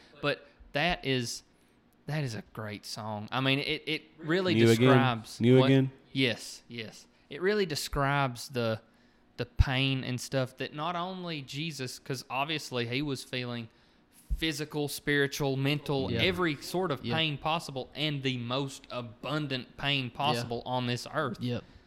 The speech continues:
Speaker 1: But he was still sitting up there, and like, like the Bible says, he could have called a legion of angels.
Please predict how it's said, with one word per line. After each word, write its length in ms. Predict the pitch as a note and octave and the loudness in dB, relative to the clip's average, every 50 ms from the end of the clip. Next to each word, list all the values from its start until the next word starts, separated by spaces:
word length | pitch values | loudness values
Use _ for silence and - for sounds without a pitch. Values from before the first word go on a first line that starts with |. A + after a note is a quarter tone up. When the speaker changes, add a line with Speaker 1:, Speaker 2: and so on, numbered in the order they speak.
| _ _ _ _ - _ _ _ _ _ _ | _ _ _ _ -20 _ _ _ _ _ _
Speaker 1:
But 300 | - C3 B2 - - - - - _ _ _ _ _ _ | -2 -2 -2 -4 -6 -14 -20 -20 _ _ _ _ _ _
he 120 | - D#3 D3+ | -6 -4 -2
was 140 | D3 C#3 - | -2 -4 -4
still 220 | - - D#3 D#3 | -4 -4 -4 -4
sitting 260 | D3 - - - C#3+ | -4 -4 -8 -6 -6
up 140 | C3+ B2+ - | -6 -6 -4
there, 140 | - A2+ - | -4 -4 -2
and 180 | B2+ B2 A#2 A2+ - - - - - - - _ - _ | 0 -2 -2 -4 -8 -20 -20 -20 -20 -20 -20 _ -20 _
like, 300 | - C3 C#3 C#3+ - - - | -2 0 0 0 -2 -10 -4
like 360 | - C3 C#3 D3+ D3+ - - - | 0 0 2 2 0 -2 -4 -6
the 60 | C3 | 0
Bible 320 | B2+ C3+ C#3 D#3 D3 C#3 | 2 4 2 4 2 0
says, 320 | B2 - - D3 D#3 C#3 - | -4 -2 -2 -2 -2 -2 -2
he 100 | C#3+ D3 | -6 -8
could 160 | - - B2+ | -6 -6 -6
have 100 | A#2 - | -6 -8
called 280 | - B2 A2+ A2+ A#2 A2 | -6 -6 -4 -4 -4 -4
a 60 | G#2+ | -6
legion 460 | A2 A2 A2+ A2+ A#2 A#2 - A2 G#2+ | -6 -4 -4 -4 -4 -4 -6 -10 -10
of 100 | G#2+ G#2 | -8 -10
angels. 520 | G#2+ G#2 G#2 G#2 G#2 - A2 - - - | -10 -10 -10 -10 -10 -10 -12 -12 -14 -16